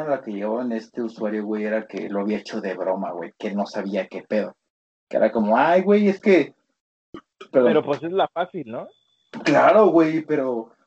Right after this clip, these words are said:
Speaker 1: o sea, entre broma y, ahora sí que entre broma y broma, güey, te quiero arrimar el mueble, cabrón. <laughs> Como bien dicen, como bien dicen ahí, güey. Ahora, fíjate que, volviendo un poco a este caso, güey, era algo que me comentaba, eh, Cristian García, güey, que es de los que escucha el podcast, güey,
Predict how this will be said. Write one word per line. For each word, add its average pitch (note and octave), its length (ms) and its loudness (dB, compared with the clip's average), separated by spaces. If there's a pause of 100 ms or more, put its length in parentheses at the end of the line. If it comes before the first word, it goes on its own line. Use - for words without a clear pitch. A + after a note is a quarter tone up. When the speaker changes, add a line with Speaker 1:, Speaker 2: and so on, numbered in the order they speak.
Speaker 1:
o A#2+ 140 -8
sea, B2 240 0
entre A#2+ 240 -2
broma E3+ 320 2
y, D3 80 2
ahora B2 340 -2
sí D3 140 -12
que C3+ 100 -8
entre A2 360 -6
broma C#3+ 260 -4
y B2+ 40 -4
broma, D3 260 -2
güey, D#3 200 -4
te A2 140 -12
quiero C3+ 180 0
arrimar A#2+ 360 0
el G#2+ 120 -4
mueble, D3+ 400 -2
cabrón. A2+ 440 -4 (120)
<laughs> - 120 -20
Como F3 320 2
bien D#3+ 180 0
dicen, D#3+ 340 -2 (320)
como E3 200 6
bien F3 120 4
dicen E3 240 -2
ahí, D3+ 120 4
güey. D#3 180 0
Ahora, D#3 320 4
fíjate G3+ 280 -6
que, B2 360 -6 (340)
volviendo C3+ 460 -4
un F#3+ 120 -10
poco F3 260 -2
a E3+ 40 0
este E3+ 180 -10
caso, - 260 -6
güey, D#3+ 200 -8
era D#3 120 0
algo E3 240 -4
que D#3+ 100 -6
me C3 140 -4
comentaba, A#2 760 2
eh, G2 220 -10
Cristian B2+ 280 -2
García, A#2 320 -2
güey, C3 180 -4
que A#2 100 -6
es A2+ 140 -2
de A#2 100 -4
los G2+ 320 -10
que - 320 -12
escucha A2+ 400 -10
el G#2+ 80 -8
podcast, G#2 440 -6
güey, G#2+ 260 -4